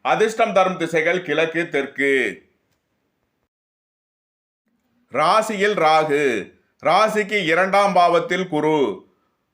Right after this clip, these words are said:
ராசிநாதனுக்கு பதினோராம் பாவத்தில் சனி. காலை பதினொன்னு மூணுக்கு மேல் ராசிநாதனுக்கு பதினோராம் பாவத்தில் சந்திர பகவான் வரும் நிலையில்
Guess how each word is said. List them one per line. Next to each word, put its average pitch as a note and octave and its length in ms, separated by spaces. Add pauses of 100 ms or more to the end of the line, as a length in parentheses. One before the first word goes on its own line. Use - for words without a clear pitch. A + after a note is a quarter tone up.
(320)
ராசிநாதனுக்கு G#3 960
பதினோராம் F#3+ 520
பாவத்தில் F3 500
சனி. C#3+ 600 (320)
காலை G#3 360
பதினொன்னு G#3 520
மூணுக்கு F#3 440
மேல் D3+ 480 (160)
ராசிநாதனுக்கு G3+ 920
பதினோராம் F#3+ 520
பாவத்தில் F3+ 460
சந்திர F3 360
பகவான் F3 440
வரும் D#3 280
நிலையில் C#3+ 680